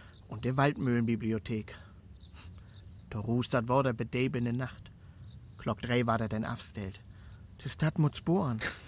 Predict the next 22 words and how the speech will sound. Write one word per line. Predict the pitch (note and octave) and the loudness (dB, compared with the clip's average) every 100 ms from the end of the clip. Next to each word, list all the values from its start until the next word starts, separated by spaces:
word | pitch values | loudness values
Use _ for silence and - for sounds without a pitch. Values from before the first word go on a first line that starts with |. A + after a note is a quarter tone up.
| - - - - - - - G#2+ | -18 -16 -16 -14 -10 -8 -4 -2
Da | C3 | 0
gibt | D3 - | 0 2
dat | D3 | 2
nix | D3+ - | 2 2
zu | D3+ | 2
guffeln, | C#3 C#3 E3+ D3 | 2 2 2 2
deren. | C3 A#2+ A#2 A#2 - - - - - - - | 2 0 -2 -4 -8 -14 -18 -18 -20 -18 -10
Das | - | -2
Lütten | A#2 B2 C3+ C3 | 2 4 4 2
Kommunen | C#3+ C3 C#3 D#3+ D#3 | 4 4 4 6 6
hebt | D3+ E3 | 4 4
nicht | D3 | 4
mehr | D3 | 4
so | D3+ | 2
viel | C#3 D#3 | 2 2
Penutze | D#3 D#3 D#3+ - G3+ | 4 4 4 2 0
als | G#3 A#2+ | 0 0
früher | - C3 B2+ A#2 | 0 4 4 4
in | A#2 | 2
je | A#2+ | 2
mehr | A#2+ A2 | 0 -2
Kassen. | - A#2+ - | -4 -6 -6